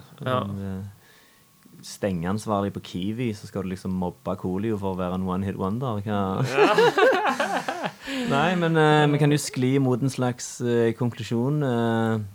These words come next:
Speaker 2: som sagt, plotten er rodete som faen. Eh, kjedelige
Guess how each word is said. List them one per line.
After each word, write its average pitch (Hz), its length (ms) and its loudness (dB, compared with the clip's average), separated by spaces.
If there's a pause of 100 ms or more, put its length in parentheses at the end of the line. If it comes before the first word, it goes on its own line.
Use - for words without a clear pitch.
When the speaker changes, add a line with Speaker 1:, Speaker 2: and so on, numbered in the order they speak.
(180)
Speaker 2:
som - 220 -6
sagt, 143 400 -2
plotten 131 680 -2
er 110 460 2
rodete 107 600 -4
som 107 220 -4
faen. 101 680 0 (320)
Eh, 101 340 -4
kjedelige 107 1500 0